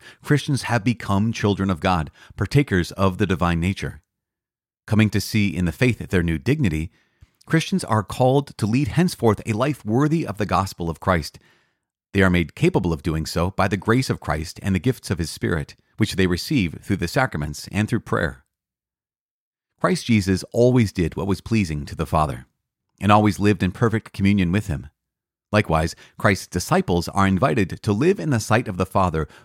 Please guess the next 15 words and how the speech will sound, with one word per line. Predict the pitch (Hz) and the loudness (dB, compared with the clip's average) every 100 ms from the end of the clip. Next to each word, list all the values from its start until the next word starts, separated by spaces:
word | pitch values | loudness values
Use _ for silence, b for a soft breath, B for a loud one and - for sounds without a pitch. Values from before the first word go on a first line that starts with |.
| B | B
who | 127 | -4
sees | 113 - 170 190 175 | -2 -4 -4 -4 -6
in | - 117 113 | -4 -4 -4
secret, | - 113 - 76 - B 117 | -4 -6 -4 -8 -10 B 0
in | 123 | 4
order | 175 180 110 | 4 4 0
to | 104 | 0
become | 110 - 113 | -4 -2 -2
perfect | - - 190 78 - - _ - | -2 -4 -4 -4 -8 -20 _ -6
as | 104 | -2
your | 113 | 0
heavenly | 127 131 | 0 0
Father | 113 139 143 98 | 0 0 0 -2
is | 78 | -4
perfect. | - 78 67 - - | -6 -8 -8 -16 -20